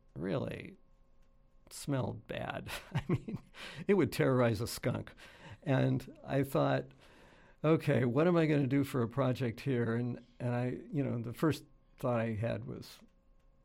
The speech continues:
you know, some guy standing there looking at the bottom of his shoe. And then I thought, "Well, that's not gonna work." Um, so I thought, "Okay, everybody's gonna do a dog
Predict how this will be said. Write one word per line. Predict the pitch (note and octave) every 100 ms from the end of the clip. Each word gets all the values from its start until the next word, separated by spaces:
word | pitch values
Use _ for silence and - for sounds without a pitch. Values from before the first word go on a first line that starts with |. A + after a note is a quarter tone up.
| _ _ - _
you | B2+
know, | A2 A2
some | - B2
guy | A2+ A2+
standing | - B2 A#2+
there | A#2+ A#2
looking | A#2+ B2
at | A2+
the | A2
bottom | A2+ A#2 A#2
of | A2
his | A2+
shoe. | - D3+ C3+ B2 C3 -
And | B2+ B2
then | A#2+
I |
thought, | A#2 B2+ A#2+
"Well, | - B2
that's | - -
not | -
gonna | - B2
work." | A#2 B2 B2 - - -
Um, | A#2+ B2 B2+ - - - - - - -
so | - D3 C#3 C#3 C#3
I | D3
thought, | C#3 D#3
"Okay, | D#3+ G3 F3 C#3+
everybody's | F3+ B3 B3 A#3+ -
gonna | G#3 E3+
do | C#3+ C#3+ C#3
a |
dog | A2 B2 B2+ B2 B2+